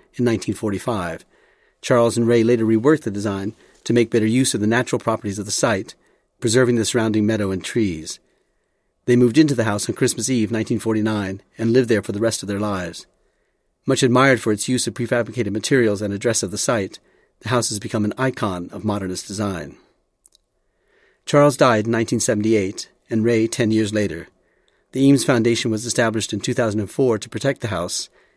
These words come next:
and the designer's original intentions. Seven years later, the Getty joined forces with the Eames Foundation to assess the condition of the house, its contents, and its setting.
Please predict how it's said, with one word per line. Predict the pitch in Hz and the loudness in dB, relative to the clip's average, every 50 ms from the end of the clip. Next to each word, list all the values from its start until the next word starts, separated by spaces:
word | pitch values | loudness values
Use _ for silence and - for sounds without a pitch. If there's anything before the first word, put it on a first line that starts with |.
| _ - | _ -2
and | 120 | 0
the | 117 107 | 0 0
designer's | 107 107 104 120 110 107 104 104 101 | 0 -2 0 0 0 0 0 -2 -2
original | 107 101 104 92 104 95 95 | -2 -4 -4 -4 -4 -4 -4
intentions. | 98 90 - 135 117 95 - 87 71 73 78 - - - _ _ _ _ _ _ _ _ _ _ _ _ _ - | -6 -4 0 0 0 0 -2 -6 -12 -14 -14 -16 -16 -18 _ _ _ _ _ _ _ _ _ _ _ _ _ -4
Seven | - - 135 117 | 2 2 4 4
years | 120 120 123 113 - | 6 4 4 4 4
later, | 131 135 135 113 101 | 2 2 2 2 0
the | - 110 | -2 0
Getty | - 123 117 113 | 0 0 0 0
joined | 104 - 110 101 95 | 0 -2 -2 -2 -4
forces | - - 147 151 139 - 117 107 | -2 0 0 2 2 0 -2 -4
with | 107 101 | -4 -4
the | 107 - 117 | -4 -2 -2
Eames | 113 101 - | -2 -2 -2
Foundation | - 107 101 98 95 95 95 - - - 107 113 - _ _ _ _ _ - | -4 -4 -4 -4 -4 -4 -4 -6 -6 -8 -8 -10 -10 _ _ _ _ _ -4
to | - 117 | -2 0
assess | 110 - 143 131 - | 2 2 2 2 2
the | - - | 0 -4
condition | - - 110 113 131 123 - 131 | -4 -2 -2 -2 0 0 0 0
of | 120 | 0
the | 110 104 | -2 -2
house, | 120 113 113 120 117 - - - | -4 -4 -4 -4 -6 -8 -8 -8
its | - 95 - | -8 -8 -6
contents, | - - 123 123 120 - - 123 120 - | -4 -2 -2 -2 -2 -2 -2 -4 -4 -4
and | 160 123 | -4 -2
its | 120 113 - | -2 -2 0
setting. | - 123 104 92 85 76 78 - | 0 0 0 -2 -4 -10 -12 -16